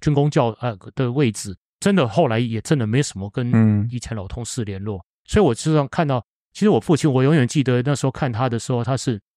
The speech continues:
Speaker 1: 晚上，我，我母亲跟我说，“我觉得你父亲不太对劲。”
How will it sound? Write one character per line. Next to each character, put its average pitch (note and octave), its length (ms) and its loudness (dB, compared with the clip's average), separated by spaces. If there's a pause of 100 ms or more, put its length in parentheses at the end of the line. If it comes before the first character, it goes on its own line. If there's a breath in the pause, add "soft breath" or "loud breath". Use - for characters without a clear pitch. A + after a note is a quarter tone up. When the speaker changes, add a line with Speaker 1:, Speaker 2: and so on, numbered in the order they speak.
(120)
Speaker 1:
晚 A#2+ 140 0
上， B2+ 240 0 (340)
我， C#3 240 2
我 G3 120 6
母 D#3+ 140 4
亲 D3 160 -4
跟 D3+ 80 0
我 A2 40 2
说 C3 200 0 (140)
，“我 A#2 100 -2
觉 B2 120 -4
得 B2 80 0
你 A2+ 80 -4
父 - 140 -4
亲 C3+ 180 -4
不 - 100 -12
太 A#2+ 180 -4
对 G#2+ 160 0
劲。” G2 240 -8